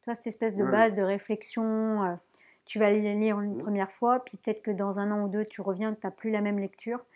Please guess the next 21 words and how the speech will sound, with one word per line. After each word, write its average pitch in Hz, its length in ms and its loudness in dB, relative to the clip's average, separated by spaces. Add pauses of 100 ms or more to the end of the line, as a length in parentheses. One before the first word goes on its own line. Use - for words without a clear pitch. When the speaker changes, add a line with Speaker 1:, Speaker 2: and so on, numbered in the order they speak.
(220)
Speaker 1:
parce 214 120 -10
que 240 80 -6
je 214 80 -8
pense 247 180 -6
que - 80 -6
c'est 214 160 -4
ça. 208 260 -2
Des 202 160 0
fois, 311 220 2
je 240 140 -2
relis 214 280 0
d'anciens 208 360 -4
articles, 269 420 -6 (400)
je 226 60 -4
me 202 40 -4
dis, « 214 120 -12
Tiens, 294 200 -8
j'avais 196 220 -6
pas 233 140 -10
vu 247 120 -12
ça. » - 160 -16